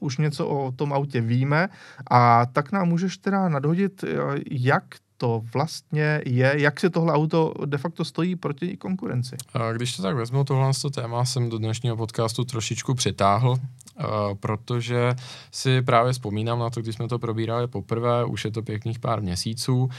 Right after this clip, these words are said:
Speaker 2: a
Speaker 1: Mhm.
Speaker 2: když to tak řeknu, s tím autem jsme se vůbec nemazlili. Eh, Da-, dali jsme mu, dali jsme mu do těla jak, eh, těsto na italskou pastu.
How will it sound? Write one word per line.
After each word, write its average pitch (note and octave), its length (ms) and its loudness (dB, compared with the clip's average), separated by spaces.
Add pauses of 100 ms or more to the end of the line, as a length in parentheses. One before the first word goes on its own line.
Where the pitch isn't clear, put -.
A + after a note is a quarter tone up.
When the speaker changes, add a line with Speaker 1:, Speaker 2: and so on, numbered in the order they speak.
(240)
Speaker 2:
a A2 200 4
Speaker 1:
Mhm. A2 100 0
Speaker 2:
když A2 160 -4
to A#2+ 80 -4
tak A#2 160 0
řeknu, A2+ 260 -2
s - 40 -4
tím A#2 160 -4
autem G#2+ 440 -2
jsme A2+ 140 -4
se A2 140 -2
vůbec A2 320 0
nemazlili. A2 580 2 (920)
Eh, G#2+ 920 2 (500)
Da-, G#2+ 420 2
dali A2 320 2
jsme G#2+ 240 -2
mu, A2 300 0 (120)
dali G#2 360 -4
jsme G#2 160 -6
mu A2 140 -2
do G#2 140 -2
těla G#2 520 0
jak, G2+ 360 -2
eh, G2+ 320 -4
těsto G#2+ 400 -6
na G#2 160 0
italskou G2+ 500 -4
pastu. B2+ 420 -4